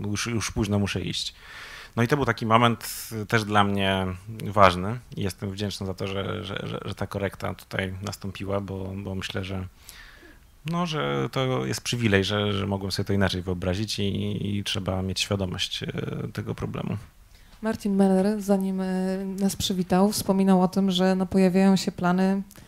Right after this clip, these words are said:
Speaker 2: filmowe, czyli to, co do tej pory słowa uruchamiało obrazy, być może będzie mieć faktycznie taką materialną formę filmową. Możesz zdradzić więcej?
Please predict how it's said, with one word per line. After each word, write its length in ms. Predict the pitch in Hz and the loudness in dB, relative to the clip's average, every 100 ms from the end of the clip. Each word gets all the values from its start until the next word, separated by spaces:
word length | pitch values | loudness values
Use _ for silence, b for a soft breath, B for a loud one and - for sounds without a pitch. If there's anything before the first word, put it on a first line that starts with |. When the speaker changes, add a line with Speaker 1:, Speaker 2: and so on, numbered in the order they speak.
| B | B
Speaker 2:
filmowe, 560 | - 226 233 208 165 160 | 4 8 12 12 10 2
czyli 220 | - 180 | 2 0
to, 200 | 175 208 | 8 8
co 180 | 202 196 | 8 2
do 120 | 175 | 0
tej 160 | 180 185 | 2 2
pory 220 | 190 185 | 4 4
słowa 340 | 175 196 190 180 | 4 4 8 8
uruchamiało 540 | 175 - 180 185 175 | 6 4 4 6 6
obrazy, 540 | 170 165 170 170 196 190 | 8 6 6 4 2 2
być 160 | 190 | 0
może 200 | 180 180 | 2 0
będzie 240 | 175 175 180 | -2 -2 -2
mieć 180 | 180 - | -4 -4
faktycznie 480 | 190 - - 185 | -6 -4 -4 -4
taką 220 | 175 175 185 | -6 -4 0
materialną 560 | 185 180 180 180 180 | 2 2 0 2 2
formę 340 | 170 190 180 175 | 4 4 4 2
filmową. 560 | 185 180 160 165 214 B B B B - | 0 2 2 2 -2 B B B B -10
Możesz 260 | 196 202 196 | -8 -6 0
zdradzić 380 | 190 185 180 | 2 2 2
więcej? 520 | 180 175 170 202 247 | 2 2 2 0 0